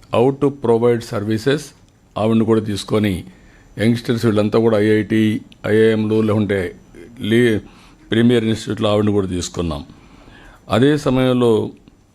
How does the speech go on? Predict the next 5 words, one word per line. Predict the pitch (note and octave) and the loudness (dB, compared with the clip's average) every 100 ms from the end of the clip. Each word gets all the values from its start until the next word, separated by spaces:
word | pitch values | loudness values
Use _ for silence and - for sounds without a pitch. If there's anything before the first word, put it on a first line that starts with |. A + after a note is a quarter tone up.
| - | -10
ఇక్కడే | G#2+ B2+ B2 A2+ G2+ - - - | -4 0 2 2 0 -4 -16 -4
దాత్రి | A2 A#2 B2 A2+ | -4 -2 -4 -4
రెడ్డి | A2 A2 | -2 0
గారిని, | A2+ A2 G#2 F2 - - _ _ _ _ - | 0 0 -4 -6 -14 -20 _ _ _ _ -12
ఇక్కడ | G2 A2 A2 G2+ | -4 0 0 0